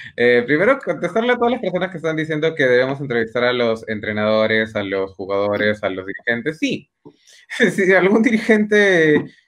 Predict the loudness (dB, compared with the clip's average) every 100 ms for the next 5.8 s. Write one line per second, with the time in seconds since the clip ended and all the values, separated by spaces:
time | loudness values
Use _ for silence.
0 | _ -16 -2 0 0 0 2 2 0 -2
1 | 0 -2 -4 -8 -2 -2 0 -2 0 2
2 | 2 2 0 2 -2 -2 -4 -4 -4 -6
3 | -2 0 0 0 0 0 -2 -2 -4 0
4 | 0 2 -2 -4 -4 -2 -2 -4 -8 -4
5 | 0 2 2 0 -2 _ -2 -2